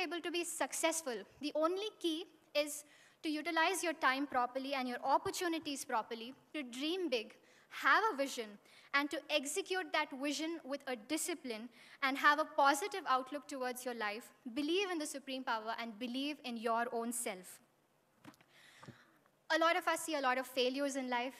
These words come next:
Only when you know, only when you know how to overcome the biggest failure in your life,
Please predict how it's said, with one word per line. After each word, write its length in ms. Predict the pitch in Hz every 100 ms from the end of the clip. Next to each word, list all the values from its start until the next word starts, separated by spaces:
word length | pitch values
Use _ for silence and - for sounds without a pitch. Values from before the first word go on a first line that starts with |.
| - - -
Only 300 | 294 339 381
when 180 | 320 311
you 120 | 294
know, 220 | 277 302 - - 269 285
only 180 | 339 381
when 100 | 330
you 100 | 311
know 160 | 302
how 220 | 294 262 277
to 140 | 311
overcome 400 | 254 285 311 294
the 80 | 262
biggest 500 | 214 285 320 320 - -
failure 400 | 311 349 370 349
in 140 | 294
your 140 | 262 240
life, 340 | 214 233